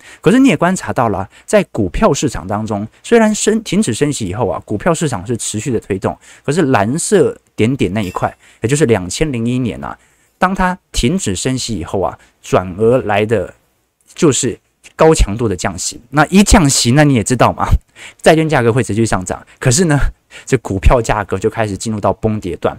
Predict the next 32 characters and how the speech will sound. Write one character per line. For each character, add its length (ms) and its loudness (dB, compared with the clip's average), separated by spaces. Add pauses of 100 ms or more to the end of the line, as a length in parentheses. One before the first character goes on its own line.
(160)
网 140 2
络 120 0
泡 160 -4
沫 180 -4
破 220 -8
灭 180 -8
啊。 120 -20 (320)
那 80 2
至 160 0
于 160 2
其 340 0
他 180 2
资 160 -6
产 220 -10
层 160 -6
面 280 -2
啊， 140 -12 (200)
你 100 -2
像 180 4
是 80 0
现 300 2
金 160 0
的 60 0
部 140 0
分 140 2
没 120 0
有 80 -2
太 120 -4
大 160 0
变 260 -4
动 200 -6
啊， 140 -8